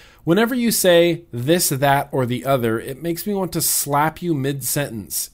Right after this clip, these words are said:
Insert Batman slapping Robin meme, meme." Okay.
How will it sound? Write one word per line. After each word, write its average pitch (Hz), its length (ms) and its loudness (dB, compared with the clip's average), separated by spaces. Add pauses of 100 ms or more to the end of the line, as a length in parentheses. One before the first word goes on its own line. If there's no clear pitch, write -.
Insert 160 500 -4
Batman 143 480 -4
slapping 135 540 -2
Robin 117 540 0
meme, 107 480 -2
meme." 101 460 -4 (1160)
Okay. 160 540 -4